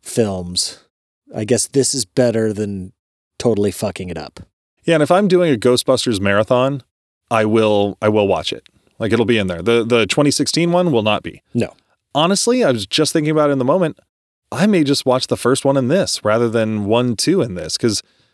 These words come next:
Speaker 2: I don't know when the last time you watched two was, maybe for our Ghostbusters episode,
Speaker 1: Yep.
Speaker 2: but it's not great.
Speaker 1: It's, yeah, it's not, I mean,
Speaker 2: It's not terrible, but
Speaker 1: nothing's great compared to the original Ghostbusters. So,
Speaker 2: Yeah.
Speaker 1: like, it, it's,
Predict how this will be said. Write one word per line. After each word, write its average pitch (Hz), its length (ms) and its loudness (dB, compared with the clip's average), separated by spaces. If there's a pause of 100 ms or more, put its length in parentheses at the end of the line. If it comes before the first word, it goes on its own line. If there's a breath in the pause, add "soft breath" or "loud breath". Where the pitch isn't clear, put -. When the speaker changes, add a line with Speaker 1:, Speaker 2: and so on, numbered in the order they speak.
(200)
Speaker 2:
I 233 40 -6
don't 262 100 2
know 156 80 4
when 123 100 2
the 113 60 2
last 131 220 2
time 139 140 2
you 127 80 0
watched 127 240 0
two 208 200 0
was, 98 340 -2
maybe 113 160 2
for 110 160 0
our 98 80 2
Ghostbusters 101 520 0
episode, 90 260 0
Speaker 1:
Yep. 95 100 0
Speaker 2:
but 101 140 0 (400)
it's 277 260 -2
not 147 380 -4
great. - 360 -6 (480)
Speaker 1:
It's, 320 320 0 (180)
yeah, 220 200 6 (140)
it's 208 220 2
not, 233 260 2 (440)
I 170 80 4
mean, 165 300 0
Speaker 2:
It's - 120 -4
not 208 120 0
terrible, 117 340 2
but 147 60 0
Speaker 1:
nothing's 190 340 2
great 135 380 0
compared 120 420 0
to 110 220 0 (460)
the 120 120 2
original 107 340 -2
Ghostbusters. 101 540 -2
So, 165 140 4
Speaker 2:
Yeah. 104 60 0
Speaker 1:
like, 98 200 -6
it, 117 260 -2
it's, 123 300 0